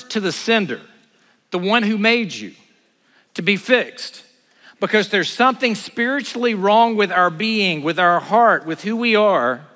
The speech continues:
and we don't even want to acknowledge it. What if I told you that was the case?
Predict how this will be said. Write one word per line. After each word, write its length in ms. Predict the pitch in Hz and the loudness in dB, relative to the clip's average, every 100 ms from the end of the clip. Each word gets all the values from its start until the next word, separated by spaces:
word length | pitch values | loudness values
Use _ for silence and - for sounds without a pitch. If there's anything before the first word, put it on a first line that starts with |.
| _ _ _ _ _ _ _ _ | _ _ _ _ _ _ _ _
and 220 | 175 180 | -4 -4
we 220 | 185 254 269 | 0 0 2
don't 240 | 262 254 | 2 2
even 240 | 240 226 | 0 0
want 180 | 214 233 | 2 2
to 80 | 233 | 2
acknowledge 560 | 202 196 240 277 147 - | 0 2 2 0 -2 -8
it. 100 | - _ _ _ _ _ _ _ _ _ _ _ _ _ _ _ - | -18 _ _ _ _ _ _ _ _ _ _ _ _ _ _ _ 0
What 140 | 262 | 2
if 60 | 294 | 2
I 80 | |
told 320 | 294 294 302 233 | 2 2 2 2
you 80 | |
that 160 | 240 220 | 2 2
was 80 | 208 | 0
the 80 | 220 | -2
case? 580 | 254 233 107 - - | 0 0 -2 -8 -14